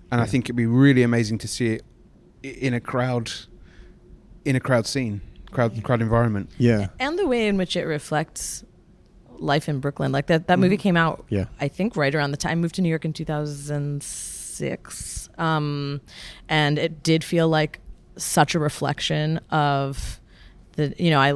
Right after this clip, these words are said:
Speaker 3: I lived around Fort Greene.
Speaker 2: Mm-hmm.
Speaker 3: Uh, like, this, this is the moment that's happening. That, that feeling that, um,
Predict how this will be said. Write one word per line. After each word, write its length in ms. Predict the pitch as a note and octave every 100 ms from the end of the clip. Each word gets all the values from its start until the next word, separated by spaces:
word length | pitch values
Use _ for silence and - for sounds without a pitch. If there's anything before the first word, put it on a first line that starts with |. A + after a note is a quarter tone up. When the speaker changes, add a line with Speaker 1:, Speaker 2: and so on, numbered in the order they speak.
| -
Speaker 3:
I 240 | - C#3 C#3
lived 600 | C3 C#3+ C#3+ C#3+ C#3+ -
around 340 | - C3+ C3
Fort 200 | - D#3
Greene. 460 | A#3+ A#3+ A3+ G#3 F#3+
Speaker 2:
Mm-hmm. 840 | - D#3 D3 C#3+ C#3 C#3 C#3+ C#3+
Speaker 3:
Uh, 260 | - - - - - - -
like, 320 | F3+ D#3+ D3+ -
this, 180 | F3+
this 240 | F3 F3+ F#3+
is 100 | F#3
the 60 |
moment 240 | F3+ E3+ E3
that's 160 | D#3
happening. 440 | D#3 D3 D#3 D#3+ D#3+
That, 260 | F3+ F3
that 160 | F3 F3
feeling 400 | F#3+ F#3 F3+ F3+
that, 360 | E3 D#3 D#3 - - - - -
um, 520 | D#3 D3+ C#3+ C#3 C#3